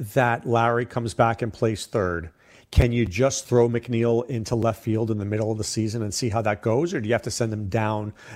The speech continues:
to let him get two weeks of games in the outfield? How, how would you approach it?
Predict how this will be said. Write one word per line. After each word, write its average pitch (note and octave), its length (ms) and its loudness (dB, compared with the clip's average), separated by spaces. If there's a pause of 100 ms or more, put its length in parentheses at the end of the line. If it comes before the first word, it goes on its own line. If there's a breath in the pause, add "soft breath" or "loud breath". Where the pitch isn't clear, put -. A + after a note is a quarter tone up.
to B2+ 120 4
let A#2 120 6
him G#2+ 140 -4
get A2 260 0
two - 140 -2
weeks A2 240 0
of G2+ 100 -4
games G#2+ 380 -2
in G#2+ 80 -4
the G#2+ 140 -2
outfield? F#2+ 440 -6
How, A#2+ 220 0
how C3 220 0
would G#2+ 120 -2
you A2+ 140 0
approach F#2+ 340 -8
it? F2 120 -14